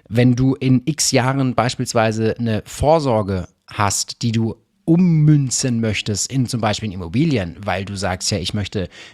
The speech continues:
die selbstgenutzte, das selbstgenutzte Wohneigentum hier mit Eigenkapital finanzieren, damit ich den Kredit krieg bei der Bank." Nochmal, dafür ist eine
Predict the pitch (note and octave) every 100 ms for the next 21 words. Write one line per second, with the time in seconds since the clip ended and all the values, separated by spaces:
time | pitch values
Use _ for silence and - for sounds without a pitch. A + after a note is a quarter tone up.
0 | - G#2+ G2+ G2+ G2 A2 - A2+ G2 -
1 | G2 G#2+ - A2 G2+ - G2 F#2+ F#2 F#2+
2 | F#2+ F#2+ G2 F2+ - F2 F#2+ A2+ C3 A#2+
3 | G#2+ - G2 G2 - - _ B2 A2 G2+
4 | B2+ A2+ G#2 G2+ - F#2+ F#2+ A2+ - -
5 | A2+ G2 F#2+ A2+ C3 D#3+ _ - - _
6 | _ _ _ - - G#2 F#2+ G#2 G#2+ -
7 | G#2+ F#2+ - G2+ - F#2+